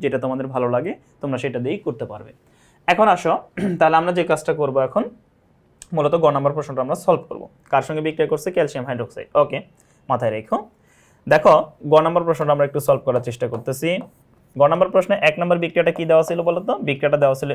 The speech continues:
এইরকম, ক্যালসিয়াম হাইড্রোক্সাইড, এই ক্যালসিয়াম হাইড্রোক্সাইডের সঙ্গে বিক্রিয়া করছিল কে বলো তো? ক্লোরিন। কত ডিগ্রি সেলসিয়াস তাপমাত্রায়? চল্লিশ ডিগ্রি সেলসিয়াস তাপমাত্রায়। ওকে, তাহলে এখান থেকে আমরা কি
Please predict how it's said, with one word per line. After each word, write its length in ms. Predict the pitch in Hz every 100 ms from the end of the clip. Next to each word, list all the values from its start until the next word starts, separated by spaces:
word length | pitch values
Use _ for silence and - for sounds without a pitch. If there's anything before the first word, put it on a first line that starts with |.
| -
এইরকম, 360 | 123 117 135 190 - _ - -
ক্যালসিয়াম 420 | 143 139 - 151 156
হাইড্রোক্সাইড, 640 | 147 131 120 120 131 165 - - - _ - -
এই 80 | 135 135
ক্যালসিয়াম 380 | 135 135 180 175
হাইড্রোক্সাইডের 540 | 160 139 135 139 147 139
সঙ্গে 160 | 151 147
বিক্রিয়া 320 | 139 139 131
করছিল 260 | 131 - 127 127
কে 60 | 123
বলো 140 | 123 120 -
তো? 60 | 233 - _
ক্লোরিন। 340 | - 127 139 - - _ _ -
কত 120 | 127 139
ডিগ্রি 180 | 143 151 151
সেলসিয়াস 300 | 151 151 147
তাপমাত্রায়? 560 | 143 - 135 - 170 427 - _ _
চল্লিশ 260 | 156 131 120
ডিগ্রি 160 | 113 131 -
সেলসিয়াস 320 | 120 135 139 -
তাপমাত্রায়। 540 | 107 101 98 - 120 - 131
ওকে, 160 | 135 208 - _ _ _ _ _
তাহলে 160 | 143 135 165
এখান 160 | 180 180
থেকে 120 | 185
আমরা 120 | 185 180
কি 140 | 180